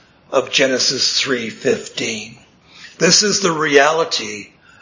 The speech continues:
of Psalm two, the clashing of the kingdoms. Satan is at war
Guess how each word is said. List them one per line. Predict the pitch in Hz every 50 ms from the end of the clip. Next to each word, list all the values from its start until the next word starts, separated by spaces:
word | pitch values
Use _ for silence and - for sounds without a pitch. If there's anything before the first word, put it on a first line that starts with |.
| _ -
of | 123 117 - -
Psalm | - - - 135 117 113 113 110 110 110 110 - - - _ _ -
two, | - - 185 180 156 - 92 - - _ _ - - - _ -
the | 165 -
clashing | - - 135 131 117 - - - - 120 113
of | 113 110 -
the | 104
kingdoms. | - - - 131 135 123 113 110 98 95 - - - - - - - _ _ - - - - - -
Satan | - - - - - - - 175 208 226 220 - - 131 113 110 113 - - _ _ -
is | 180 175 160 - 170
at | 160 147 123 - - 139
war | - 156 165 165 160 143 120 110 110 104 - -